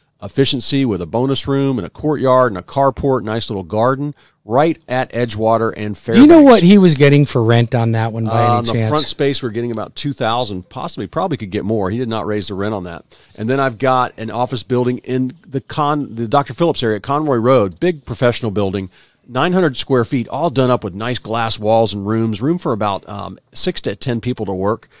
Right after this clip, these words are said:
Speaker 1: Um, could be the same thing, lawyer's office, doctor's office, accountant's office.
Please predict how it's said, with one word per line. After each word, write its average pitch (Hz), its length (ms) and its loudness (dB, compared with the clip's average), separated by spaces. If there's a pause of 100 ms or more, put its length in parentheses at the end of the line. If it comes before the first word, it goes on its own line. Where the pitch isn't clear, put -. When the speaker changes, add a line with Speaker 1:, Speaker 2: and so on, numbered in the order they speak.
(280)
Speaker 1:
Um, 92 480 -4
could 110 180 -6
be 98 140 -6
the 98 60 -8
same 123 220 -2
thing, 135 280 -2
lawyer's 92 380 -6
office, 127 260 -2
doctor's 110 400 -4
office, 123 400 -6
accountant's 143 400 -4
office. 135 380 0